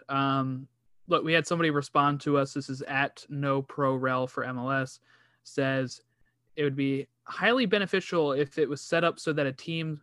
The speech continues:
had promotion and relegation into separate North American leagues made up of ten teams from both leagues," saying that, let's say all three of these are top, the top tier in American soccer, and you just kinda shift between the three,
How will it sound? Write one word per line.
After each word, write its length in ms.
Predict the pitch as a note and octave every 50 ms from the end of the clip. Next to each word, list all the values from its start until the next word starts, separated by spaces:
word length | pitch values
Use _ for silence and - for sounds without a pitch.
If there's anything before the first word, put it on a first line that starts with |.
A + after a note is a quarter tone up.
| _ _ _
had 280 | - - C#3+ C3+ C3+
promotion 460 | - - D3+ D3 C#3+ D#3 D3 - D#3+ D3+
and 100 | C#3+ C#3
relegation 560 | C#3 C3+ C3+ B2+ C3+ C#3+ C#3 C#3 - C#3 C3
into 260 | C3+ C3 - - C3
separate 520 | - - - - F3 E3 - - D#3 -
North 300 | - D#3+ D#3 D3+ D3+ -
American 540 | C#3+ C3+ C3+ D3 E3+ G3 F#3 - - C#3 C3
leagues 460 | B2 A#2+ A2 A2 A2 G#2+ A#2 - - _ _ _ _ _ _ _ _ _ _ -
made 140 | C3+ B2+ B2+
up 120 | B2+ -
of 140 | B2+ A#2+ -
ten 240 | - - F3+ F#3+ F3+
teams 460 | - - F3 E3 D#3+ D#3 D3+ - - _ _ _ _ _ _
from 200 | - - C3+ B2+
both 300 | B2 C#3 C#3+ C#3+ - -
leagues," 240 | C#3 C3 B2+ - -
saying 320 | - G3+ A3 A#3+ A3+ G#3
that, 220 | F#3 E3 D#3+ C#3+ - _ _ _ _ _ _
let's 200 | - F3 F#3 -
say 180 | - A3 G#3 E3+
all 220 | - - E3+ E3+
three 300 | E3 - - E3 E3+ E3+
of 100 | E3+ E3
these 220 | F3 F3 E3+ D#3 -
are 160 | D#3+ D3 C#3 -
top, 420 | - - - E3+ E3 E3 - - - _ _ _ -
the 100 | D#3+ C#3+
top 340 | - - - F#3 F3 - -
tier 440 | - - E3+ E3+ E3 F3 F3+ F3+ - _ _ _ _ _ _ _ _ -
in 120 | D#3 D#3+
American 360 | D#3+ D#3+ E3 D#3 D3+ - D3+ C#3
soccer, 420 | - E3+ D#3+ E3 E3 - G#3 G3
and 120 | - D3+
you 100 | D3+ D3
just 180 | D3 D3+ C#3+ -
kinda 200 | - D#3+ D3 C3+
shift 460 | C3 - - - D#3+ D#3+ - - -
between 420 | - C#3+ C#3 - - D#3 D#3 D#3 D3
the 80 | C#3
three, 500 | C3 - - C#3+ C#3+ C#3+ D#3 F3 G#3+ G#3+